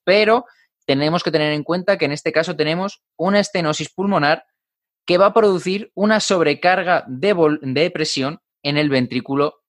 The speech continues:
derecho y, por tanto, va a revertir en muchos de estos casos la dirección del shunt sanguíneo, siendo desde, la sangre va a pasar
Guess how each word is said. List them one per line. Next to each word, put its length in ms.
derecho 680
y, 120
por 280
tanto, 560
va 500
a 120
revertir 600
en 340
muchos 360
de 60
estos 240
casos 400
la 260
dirección 500
del 140
shunt 340
sanguíneo, 760
siendo 640
desde, 560
la 180
sangre 260
va 80
a 60
pasar 440